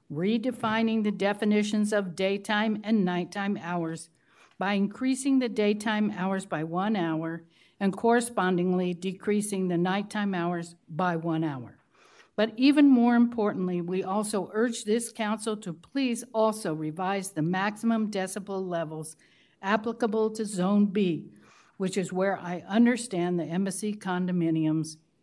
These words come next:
are located. The current maximum current decibel level applicable to Zone B is seventy-eight decibels,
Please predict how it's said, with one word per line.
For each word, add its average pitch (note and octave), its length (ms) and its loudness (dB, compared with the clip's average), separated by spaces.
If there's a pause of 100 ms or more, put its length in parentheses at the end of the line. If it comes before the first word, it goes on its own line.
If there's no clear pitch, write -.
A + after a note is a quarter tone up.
(100)
are G3+ 120 0
located. G#3+ 640 0 (680)
The F#3 100 -2
current A#3+ 480 2
maximum A3+ 760 2
current G#3+ 680 -2
decibel G#3 760 -2
level G#3+ 580 -2 (200)
applicable A#3 680 0
to G3+ 80 -8
Zone G3+ 360 0
B G#3+ 180 2
is G3+ 140 -2
seventy-eight G#3 600 -2
decibels, G#3 600 -6